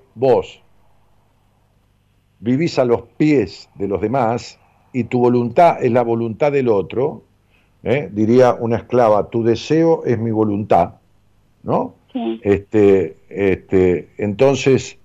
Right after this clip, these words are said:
Speaker 1: trabajalo con el terapeuta. Mucho, sí, no quiere decir que se necesiten años, ¿eh?
Speaker 2: Sí.
Speaker 1: No.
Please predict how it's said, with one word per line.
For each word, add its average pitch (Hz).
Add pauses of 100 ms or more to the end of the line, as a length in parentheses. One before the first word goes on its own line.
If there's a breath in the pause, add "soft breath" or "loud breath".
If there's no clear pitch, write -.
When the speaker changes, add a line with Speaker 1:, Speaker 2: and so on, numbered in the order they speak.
(840)
Speaker 1:
trabajalo 87
con 98
el 92
terapeuta. 101
Mucho, 139 (340)
sí, 127 (300)
no 101
quiere 113
decir 98
que 92
se -
necesiten 90
años, 71
¿eh? 90 (1200)
Speaker 2:
Sí. 220 (880)
Speaker 1:
No. 78